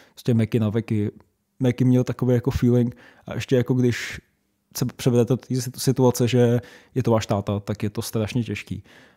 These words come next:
A já jsem to strašně cenil. Mně se to strašně jako líbilo, i když prostě jako tam byly takový jako ty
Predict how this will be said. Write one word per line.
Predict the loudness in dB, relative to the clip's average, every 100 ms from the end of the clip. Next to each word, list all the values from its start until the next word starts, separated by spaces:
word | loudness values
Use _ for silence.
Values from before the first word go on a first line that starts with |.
| _
A | -6 -2 -2 -2 -6 -8 -2
já |
jsem | 0
to | 2
strašně | 2 0 0
cenil. | -2 -2 -2 -4
Mně | -6
se | -6
to |
strašně | -4 -4 -2 -2
jako | 0
líbilo, | 0 2 2 2 -2 -14 _ _ _ 0
i |
když | 2 2
prostě | -2 -2 2
jako | 2 2 2 2 -4 -14 -20 _
tam | 0 2 2
byly | 4 4
takový | 2 0 2 2
jako | 2 0
ty | 0 0